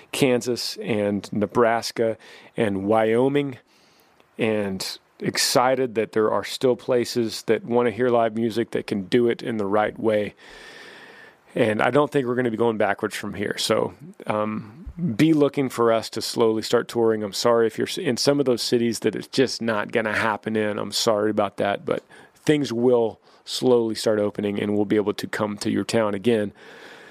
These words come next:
Um, man, I, I'm out of breath 'cause there's so many things to be talking about right now, but I really want you to hear these stories with Caleb.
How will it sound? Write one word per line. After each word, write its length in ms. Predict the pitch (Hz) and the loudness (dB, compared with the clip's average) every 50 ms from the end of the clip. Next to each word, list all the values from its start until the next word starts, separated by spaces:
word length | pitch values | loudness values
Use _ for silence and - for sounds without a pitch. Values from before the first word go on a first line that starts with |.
| - - - - - _ _ _ - | -20 -20 -20 -20 -20 _ _ _ -2
Um, 380 | - - 101 95 98 95 - - - _ _ _ - | -2 -2 0 -2 -4 -6 -8 -12 -18 _ _ _ 2
man, 160 | 120 120 117 | 2 4 4
I, 160 | 113 120 135 | 2 0 0
I'm 100 | 127 131 | 0 2
out 120 | 127 117 | 2 0
of 80 | 107 95 | 0 2
breath 220 | 120 131 113 - | 2 2 2 0
'cause 160 | - 117 101 95 | -4 -6 -6 -6
there's 160 | 104 95 - | -6 -4 -2
so 260 | - - 147 143 135 | 0 2 2 2 2
many 140 | 131 127 113 | 0 -2 -2
things 220 | - 123 113 95 | -2 -4 -4 -4
to 60 | - | -6
be 80 | 107 101 | -8 -4
talking 320 | - - 117 117 110 120 | 0 0 0 0 0 -2
about 200 | 120 117 120 131 | 0 0 0 2
right 180 | 139 127 131 131 | 2 0 0 0
now, 300 | 135 135 139 143 143 139 _ _ _ - - - _ _ _ - | 0 0 0 0 -2 -4 _ _ _ -20 -20 -20 _ _ _ 0
but 240 | 113 110 107 - | 0 0 0 -2
I 120 | - - 127 | 0 2 2
really 320 | 131 131 147 165 165 160 | 4 4 4 4 4 4
want 200 | 147 139 135 - | 2 0 -2 -2
you 60 | 139 127 | 0 0
to 60 | 123 | 0
hear 220 | 95 120 127 120 | 2 2 2 2
these 200 | 113 110 107 101 | 0 -2 -4 -6
stories 400 | - - - 113 107 107 104 - | -2 0 2 2 2 2 0 -2
with 120 | 104 101 - | -6 -8 -6
Caleb. 480 | - 113 110 104 104 107 107 101 95 | -2 0 0 0 0 0 -2 -2 -6